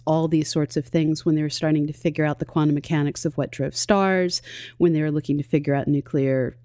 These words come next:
uh, nucleosynthesis in stars. This, this is,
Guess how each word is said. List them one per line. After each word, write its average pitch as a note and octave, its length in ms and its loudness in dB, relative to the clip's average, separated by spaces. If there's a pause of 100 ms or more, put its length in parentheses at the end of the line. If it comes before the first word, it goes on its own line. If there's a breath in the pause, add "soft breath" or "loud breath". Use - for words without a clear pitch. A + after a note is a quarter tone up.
uh, C#3 240 0 (560)
nucleosynthesis E3+ 960 0
in E3 120 4
stars. D#3 640 0 (640 loud breath)
This, G3+ 360 2
this G#3 240 2
is, G3 320 0